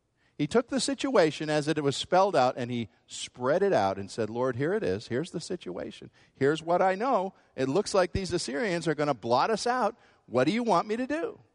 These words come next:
Help me, Lord, with as much light as I have. I need more. Should I have courage to, to go in a new direction?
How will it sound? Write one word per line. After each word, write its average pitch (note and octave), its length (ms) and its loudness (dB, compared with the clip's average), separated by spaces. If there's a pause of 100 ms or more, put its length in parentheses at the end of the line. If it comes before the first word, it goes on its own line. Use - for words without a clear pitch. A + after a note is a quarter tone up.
(920)
Help A#3+ 280 2
me, G#3 160 0
Lord, C#3 380 4 (180)
with E3 160 2
as D3 160 2
much G#3 280 0
light A3 240 4
as F#3 100 0
I F#3+ 160 4
have. F#3 320 0
I D#3 180 2
need F#3 300 -4
more. G#3+ 340 4 (540)
Should G#3 240 2
I F#3 200 6
have E3+ 260 4
courage B3 520 4
to, D#3+ 260 2 (260)
to E3 120 2
go G3 280 6
in F#3+ 100 2
a E3 80 -4
new G3 160 -4
direction? A3 640 2